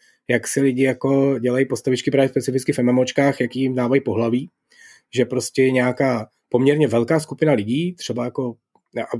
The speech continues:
a teď vlastně mluvíme hlavně o mužích, protože toho se týká jakoby víc, že je poměrně velké množství mužů, nebo jako větší množství mužů než žen, který by si v životě neudělali v M M Očku ženu, jo? Že by se cítili, že to je prostě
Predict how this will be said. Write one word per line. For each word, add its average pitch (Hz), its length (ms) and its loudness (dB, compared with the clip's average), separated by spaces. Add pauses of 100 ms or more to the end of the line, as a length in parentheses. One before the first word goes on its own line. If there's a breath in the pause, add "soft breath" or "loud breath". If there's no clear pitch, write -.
(140)
a 135 60 -2
teď 131 140 2 (220)
vlastně 127 260 0
mluvíme 143 220 4
hlavně 139 200 4
o 120 100 2
mužích, 120 360 -2
protože 113 340 -4 (560)
toho - 140 -8
se 117 120 -10
týká 117 240 -8
jakoby 120 240 -6
víc, 117 140 -4
že 127 100 -4 (340 loud breath)
je 127 120 0 (100)
poměrně 151 340 4
velké 131 320 2
množství 156 360 0
mužů, 123 340 0
nebo 131 180 0
jako 127 160 2
větší 120 260 0
množství 139 220 -2
mužů 131 180 2
než 143 160 2
žen, 117 200 -2 (300 loud breath)
který 131 220 -2
by 135 80 -2
si 135 120 -2
v 123 80 -4
životě 143 400 2
neudělali 135 380 4
v 135 80 -6
M 143 120 0
M 139 60 2
Očku 135 200 -2
ženu, 110 380 2
jo? 123 160 0
Že 127 100 2
by 131 80 2
se 123 160 -4
cítili, 120 400 -2
že 113 100 0
to 120 100 -6
je 117 80 0
prostě 120 340 -6